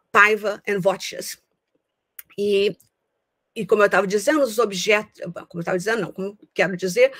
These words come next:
os objetos dessa categoria, eles são um pouco mais complicados, né? Eu falei que vocês tinham que pensar numa coleção de objetos, que a gente normalmente não olha pra dentro deles, mas nesse caso aqui a gente precisa olhar.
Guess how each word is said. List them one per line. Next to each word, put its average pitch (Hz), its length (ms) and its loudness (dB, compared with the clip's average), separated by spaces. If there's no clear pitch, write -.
os 208 140 -8
objetos 190 560 2
dessa 196 240 -2
categoria, 220 680 0
eles 440 160 2
são 370 120 4
um 330 60 4
pouco 370 260 2
mais 359 220 4
complicados, 339 760 0
né? 202 180 -4
Eu - 80 -6
falei 202 220 -2
que - 60 -12
vocês 202 140 -2
tinham 214 160 -4
que 208 100 -12
pensar 196 540 -2
numa 202 440 -6
coleção 196 480 0
de 190 80 0
objetos, 196 540 -2
que - 80 -2
a 175 40 0
gente 180 240 -6
normalmente 190 460 -4
não 180 240 -2
olha 185 200 4
pra 180 140 -4
dentro 175 400 -4
deles, 277 400 -2
mas 262 120 0
nesse 277 240 2
caso 254 260 0
aqui 247 160 0
a 247 40 2
gente 247 280 -6
precisa 240 420 -4
olhar. 175 380 0